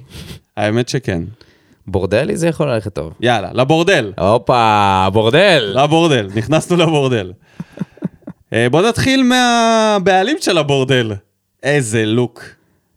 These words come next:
Speaker 1: איזה הופעה. אם יש מאמן שאתה רוצה לראות אותו בטלוויזיה, ב-,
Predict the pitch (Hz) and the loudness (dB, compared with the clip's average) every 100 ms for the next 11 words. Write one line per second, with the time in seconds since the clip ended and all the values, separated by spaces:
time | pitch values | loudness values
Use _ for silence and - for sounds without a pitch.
0 | _ 180 190 170 131 139 131 - 127 127 | _ 2 4 2 2 2 2 0 0 2
1 | 110 - _ _ _ _ _ _ 285 302 | 0 -4 _ _ _ _ _ _ -2 0
2 | 269 226 196 170 160 180 165 117 104 - | 2 0 2 2 4 4 2 0 -6 -12
3 | _ _ _ - 139 147 139 139 - 185 | _ _ _ -2 0 2 2 2 2 0
4 | 143 - _ _ 127 147 185 165 160 147 | 0 -6 _ _ -2 2 2 0 0 0
5 | 143 139 147 190 190 190 175 123 120 113 | 0 2 2 2 2 2 2 0 0 2